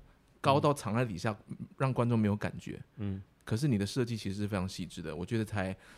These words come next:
Speaker 1: 才办得到。然后我觉得我们还在往这样的产品的努力的路上，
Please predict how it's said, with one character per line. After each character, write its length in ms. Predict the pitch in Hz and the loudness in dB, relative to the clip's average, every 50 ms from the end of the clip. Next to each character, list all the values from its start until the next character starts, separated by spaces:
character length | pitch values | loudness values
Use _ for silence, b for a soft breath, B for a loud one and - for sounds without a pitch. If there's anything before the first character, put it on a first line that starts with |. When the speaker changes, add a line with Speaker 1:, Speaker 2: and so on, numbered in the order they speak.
| B B B B B B _ _ - _ _ _ | B B B B B B _ _ -20 _ _ _
Speaker 1:
才 160 | - - 104 | -2 -2 -2
办 220 | 101 - 120 110 | 2 4 4 4
得 100 | 95 92 | 4 2
到。 180 | 92 101 98 95 | 0 0 0 0
然 120 | 98 113 147 | 0 0 0
后 60 | 160 | 0
我 40 | 127 | 0
觉 80 | 107 | 2
得 60 | 113 107 | 0 0
我 60 | 101 | 0
们 100 | 98 95 | 0 -2
还 140 | 95 101 104 | -2 -2 0
在 120 | 135 143 | 2 2
往 220 | 127 104 92 92 | 2 2 0 0
这 80 | - - | 0 0
样 100 | 117 110 | 2 2
的 80 | 98 95 | 2 0
产 280 | - - - 85 101 | 0 -2 -2 -2 -2
品 260 | 101 104 92 87 - - - - - | -2 -2 -2 -2 -4 -6 -12 -6 -4
的 120 | 92 90 | -2 -2
努 340 | 92 92 98 104 95 90 92 | 0 0 0 2 2 2 4
力 100 | 110 110 | 4 4
的 80 | 101 | 4
路 220 | 92 104 107 92 90 | 4 4 2 0 0
上， 240 | - - 90 78 | -2 -4 -4 -4